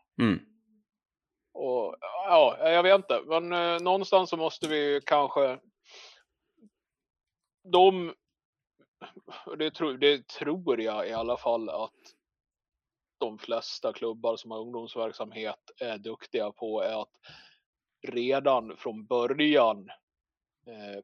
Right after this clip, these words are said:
Speaker 2: prata med ungdomarna om alla de här sakerna så att de inte s-, spelar i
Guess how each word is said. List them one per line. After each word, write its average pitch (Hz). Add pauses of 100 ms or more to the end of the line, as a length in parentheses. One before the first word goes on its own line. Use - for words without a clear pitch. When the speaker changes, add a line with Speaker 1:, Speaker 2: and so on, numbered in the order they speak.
Speaker 2:
prata 131
med 104
ungdomarna 107
om 98
alla 104
de 104
här 104
sakerna 107
så 107
att - (720)
de 139
inte 107
s-, -
spelar 113
i 98